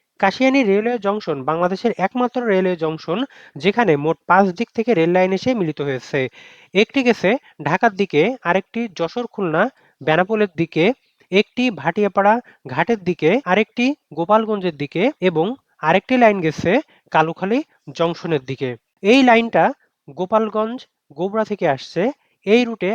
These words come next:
আপাতত এক জোড়া ট্রেন চলাচল করে টুঙ্গিপাড়া এক্সপ্রেস, যেটি গোবরা থেকে ছেড়ে রাজশাহী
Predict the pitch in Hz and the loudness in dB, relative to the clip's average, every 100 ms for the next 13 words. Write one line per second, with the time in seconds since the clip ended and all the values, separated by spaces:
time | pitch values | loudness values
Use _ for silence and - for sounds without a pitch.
0 | - 160 - 185 196 240 - 180 190 208 | -4 -8 -8 -10 -10 -12 -6 -4 -4 -4
1 | 220 - 208 220 185 165 185 196 - 190 | -4 -2 -2 -2 -4 -4 -2 -4 -4 -2
2 | 262 - _ _ _ - 247 254 214 165 | -2 -4 _ _ _ -10 -6 -4 0 0
3 | 143 - - 143 123 - _ _ _ 156 | 0 -4 -10 -8 -8 -10 _ _ _ -4
4 | 208 269 196 262 _ _ _ - 135 190 | 0 2 0 -2 _ _ _ -12 -2 0
5 | 220 233 233 247 - 190 156 254 - _ | 0 -2 0 -2 0 2 4 2 -4 _
6 | _ - 156 165 - | _ -2 0 0 0